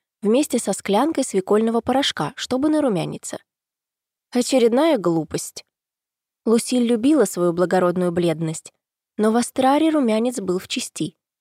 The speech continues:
а перед боярами хотелось казаться своей.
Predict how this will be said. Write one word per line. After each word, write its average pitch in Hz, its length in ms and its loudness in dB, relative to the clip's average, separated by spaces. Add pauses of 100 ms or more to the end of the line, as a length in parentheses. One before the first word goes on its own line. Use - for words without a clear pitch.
(240)
а 240 120 -2
перед 269 240 2
боярами 254 480 4
хотелось 285 440 0
казаться 233 460 -2
своей. 233 600 -2